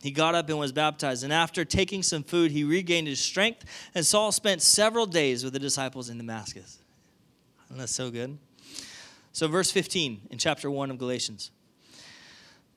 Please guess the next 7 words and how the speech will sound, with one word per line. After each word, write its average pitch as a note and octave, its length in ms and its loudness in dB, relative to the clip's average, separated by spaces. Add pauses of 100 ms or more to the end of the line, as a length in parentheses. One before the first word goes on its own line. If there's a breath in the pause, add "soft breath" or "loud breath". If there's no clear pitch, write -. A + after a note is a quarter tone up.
(520 loud breath)
Paul D#3+ 200 -2
has C3+ 180 -4
just C3 220 -2
said, C3+ 180 -4
"But A#3 180 4
something D#4 320 6
happened." A3+ 580 4